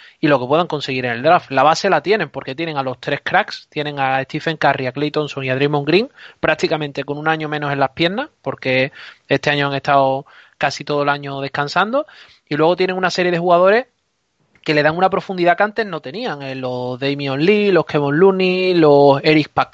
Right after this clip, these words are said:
Pascal, etcétera, etcétera, etcétera, que vimos como en la última época con Durant tenían un quinteto de la muerte, sumando incluso algún, algún secundario destacado,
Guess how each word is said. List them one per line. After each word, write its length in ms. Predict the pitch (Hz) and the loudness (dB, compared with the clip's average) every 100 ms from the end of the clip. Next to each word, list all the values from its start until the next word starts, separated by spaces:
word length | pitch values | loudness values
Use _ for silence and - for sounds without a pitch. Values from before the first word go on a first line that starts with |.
| - - | -8 -2
Pascal, 760 | 139 - - 190 190 190 190 - - - _ | -2 0 2 6 6 4 2 -8 -20 -20 _
etcétera, 420 | 139 127 151 160 | -10 -4 -2 0
etcétera, 340 | 160 170 160 156 | 0 -2 -4 -4
etcétera, 440 | - 170 190 220 - - - - _ | -2 -2 0 0 -2 -20 -20 -20 _
que 360 | 160 147 139 - | -2 0 -2 -8
vimos 480 | 139 131 185 180 139 | -12 -4 -2 -2 -4
como 300 | - 139 131 | -6 -6 -4
en 80 | 131 | 0
la 100 | 135 | 2
última 340 | 156 - 160 | 2 -2 0
época 280 | 156 165 156 | 0 2 2
con 180 | 151 151 | 2 -2
Durant 360 | 151 185 147 131 | 2 2 0 -8
tenían 340 | 135 147 156 | -10 -8 -8
un 160 | 151 147 | -10 -12
quinteto 440 | 160 151 151 147 | -10 -6 -4 -2
de 80 | 143 | 0
la 80 | 143 | 2
muerte, 560 | 165 175 - 117 117 _ _ | 2 0 -2 -10 -10 _ _
sumando 560 | - 135 135 147 147 | -14 -6 -4 -2 0
incluso 500 | 147 139 151 147 - | -2 -2 -2 0 4
algún, 640 | 143 139 143 147 151 151 156 - - | 4 4 2 0 -2 -6 -10 -18 -4
algún 320 | 139 139 151 | 0 2 2
secundario 480 | 143 143 147 147 147 | 0 -2 0 2 4
destacado, 560 | 143 - 147 151 175 | 2 0 2 2 2